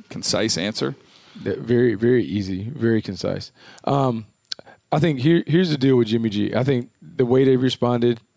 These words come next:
Speaker 2: at coming off that bad, dis-, that disappointing performance was terrific. I think Kyle Shanahan will continue to set him up for layups with the way that he kinda draws up things. But he has to take his game up another notch. We're talking about a make-or-break year,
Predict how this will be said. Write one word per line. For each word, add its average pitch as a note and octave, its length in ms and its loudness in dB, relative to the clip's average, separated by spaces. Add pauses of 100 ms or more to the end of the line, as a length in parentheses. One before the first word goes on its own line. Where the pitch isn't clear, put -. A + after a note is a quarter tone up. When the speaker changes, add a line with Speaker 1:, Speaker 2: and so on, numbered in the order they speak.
Speaker 2:
at - 120 -4
coming B2+ 200 0
off A2+ 140 0
that G#2 180 0
bad, A2 260 2
dis-, G#2+ 200 -8 (160)
that A2 340 -2
disappointing A#2 440 -2
performance A2 500 -6 (100)
was G#2+ 180 -4
terrific. A2 520 -2 (260)
I G#2+ 80 0
think B2 180 -2
Kyle A2+ 180 2
Shanahan A2+ 460 -2
will G2+ 80 -4
continue A2 400 -4
to G2 80 -2
set A2+ 220 0
him A2+ 120 -2
up A2 140 -2
for G2+ 160 -2
layups A2 420 2
with G#2 180 -4
the G#2 60 -8
way G#2+ 180 0
that G#2 120 0
he G#2+ 260 0 (300)
kinda G2 320 -2 (220)
draws A#2 380 0
up A#2+ 120 0
things. B2+ 380 -4 (420)
But A#2 300 2 (420)
he A#2 140 0
has B2+ 100 0
to B2+ 80 -2
take A#2+ 300 0 (360)
his A#2 180 -2
game A#2 260 0
up A2 160 -2
another G2+ 260 -4
notch. F#2 320 -8 (100)
We're A#2+ 140 -8
talking A#2 240 -2
about G#2 160 2
a F#2+ 80 0
make-or-break G#2+ 580 -2
year, G#2 280 0